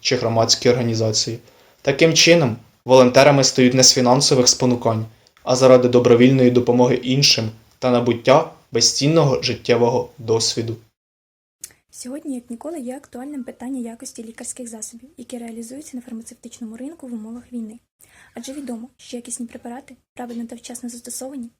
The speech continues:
Speaker 2: запорука успішного лікування та відновлення поранених, травмованих, хворих людей. Тож ми провели пошукову роботу,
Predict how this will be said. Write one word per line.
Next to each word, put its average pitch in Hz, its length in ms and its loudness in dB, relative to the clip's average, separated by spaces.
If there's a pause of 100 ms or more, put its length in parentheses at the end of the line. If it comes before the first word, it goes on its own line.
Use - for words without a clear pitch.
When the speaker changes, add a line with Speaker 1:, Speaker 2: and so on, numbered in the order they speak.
(140)
Speaker 2:
запорука 247 500 -16
успішного 226 460 -16
лікування 240 500 -16 (160)
та 240 80 -16
відновлення 240 560 -10
поранених, 233 420 -16 (200)
травмованих, 240 520 -14 (180)
хворих 240 360 -16
людей. 240 220 -20 (640)
Тож - 160 -18
ми 381 80 -14
провели 277 300 -12
пошукову 269 500 -16
роботу, 233 400 -16